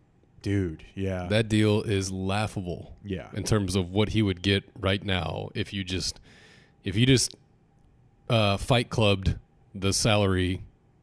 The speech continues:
Speaker 2: building, <laughs> the salary number building in the N B A and just blew it up and reset the credit card structure and everyone's flat on their face. Okay, everyone allocate your money right now. Dodo's, like, a ten million dollar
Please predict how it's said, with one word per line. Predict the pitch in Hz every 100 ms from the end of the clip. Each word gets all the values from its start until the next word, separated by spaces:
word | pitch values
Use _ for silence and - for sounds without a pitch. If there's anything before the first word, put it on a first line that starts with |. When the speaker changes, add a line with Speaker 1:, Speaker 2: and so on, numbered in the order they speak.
| _ _ -
Speaker 2:
building, | 101 101 92 95 98 - - - -
<laughs> | - 160 -
the | -
salary | - 131 123 123
number | 117 120 120
building | 113 110 104 104 104 98 -
in | 107
the | 107
N |
B | 104 104
A | 101 95
and | 92
just | 101
blew | 98 113 113
it |
up | 104 98
and | 107
reset | 98 101 - 107
the | 107
credit | 127 104
card | 107 101
structure | - 107 92 - 95 - - 131 -
and | 104
everyone's | 107 117 110 101
flat | - 113 110
on | 107
their | 104
face. | - 98 95 78 - - _ _ _
Okay, | 104 - 95 95 - _ _ _ _ -
everyone | 120 139
allocate | 123 131 127 139
your | 123
money | 123 120 104
right | 101
now. | 95 98 95 - - _ _ _ _ _ - _
Dodo's, | 123 127 120 107
like, | 101 -
a |
ten | - - 104
million | 95 90
dollar | 92 98 95 95